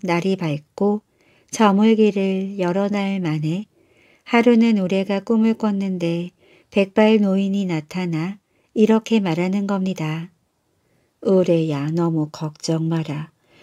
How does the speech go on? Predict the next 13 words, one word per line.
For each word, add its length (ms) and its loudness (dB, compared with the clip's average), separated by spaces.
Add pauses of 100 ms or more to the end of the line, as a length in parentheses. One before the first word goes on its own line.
(140)
네 220 4
어머니 420 0
병을 400 -2
낫게 380 -2
할 260 -2
약이 360 -4
있다. 500 -12 (480)
서랍 420 2
오래 240 2
가면 400 -2
인삼이라는 880 -2
약이 300 -2
있는데 560 -4